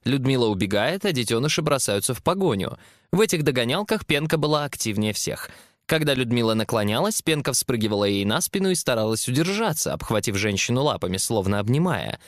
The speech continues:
Она забиралась на диван поближе к Людмиле, обнюхивала ее волосы и уши и нежно покусывала за нос, щеки и губы.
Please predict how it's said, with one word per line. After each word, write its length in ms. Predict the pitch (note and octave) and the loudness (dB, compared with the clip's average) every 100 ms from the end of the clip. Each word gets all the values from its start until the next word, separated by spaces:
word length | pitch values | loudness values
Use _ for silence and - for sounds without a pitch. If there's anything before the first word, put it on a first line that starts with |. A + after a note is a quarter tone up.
| - _ | -20 _
Она 240 | - A3 A3+ | -2 0 2
забиралась 540 | F3+ D#3 C#3 A#2 A2 | 2 2 2 2 0
на 120 | A2+ | 0
диван 300 | G#2 G#2+ G#2 | 0 0 0
поближе 400 | G2+ G2+ G2+ F#2+ | 0 0 0 0
к 60 | F2+ | 0
Людмиле, 520 | F2+ F2+ G#2 E3+ G#3+ - - | 0 0 0 0 -2 -4 -4
обнюхивала 600 | D#3+ F3 A#3 - A#2 A2 | -2 0 0 0 0 2
ее 280 | A2 G#2+ A2+ | 2 2 2
волосы 480 | G2+ G2 F#2+ - | 2 2 0 0
и 200 | G2 G2 - | -2 -2 0
уши 480 | A#2 E3 - A3 - | 0 2 2 0 0
и 120 | G#2+ | 0
нежно 380 | G#2 D3 G3+ A3 | 2 2 2 0
покусывала 680 | G#3+ E3+ E3+ - B2+ A2+ G#2+ | -2 -2 -2 0 0 2 0
за 160 | G2 | 0
нос, 320 | F#2+ A2 G#3 - | 0 0 2 0
щеки 440 | - - D#3+ - | 0 0 0 -2
и 200 | C#3+ B2 | -2 -2
губы. 520 | A#2+ B2 F#2+ D2+ - | 0 0 2 -2 -4